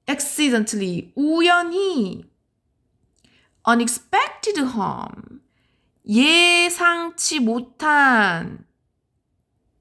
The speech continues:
예상치 못한 harm, 피해 혹은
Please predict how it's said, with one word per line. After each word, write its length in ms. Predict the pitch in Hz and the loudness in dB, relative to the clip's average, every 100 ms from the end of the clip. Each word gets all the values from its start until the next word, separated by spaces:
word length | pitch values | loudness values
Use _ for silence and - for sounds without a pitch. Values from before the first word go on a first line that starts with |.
| _ _ _ _ _ _ _ _ _ _ _ | _ _ _ _ _ _ _ _ _ _ _
예상치 540 | 220 226 330 320 320 254 | 2 4 4 0 -2 -2
못한 680 | 208 208 247 214 247 185 - | 0 -2 0 2 2 0 -4
harm, 840 | - 240 262 254 208 180 170 240 _ _ _ _ _ | -6 -2 0 2 2 0 -4 -12 _ _ _ _ _
피해 680 | - 466 427 392 - - _ _ _ - | -10 -2 2 2 -2 -8 _ _ _ -6
혹은 480 | 254 269 311 403 | -4 -4 -4 -6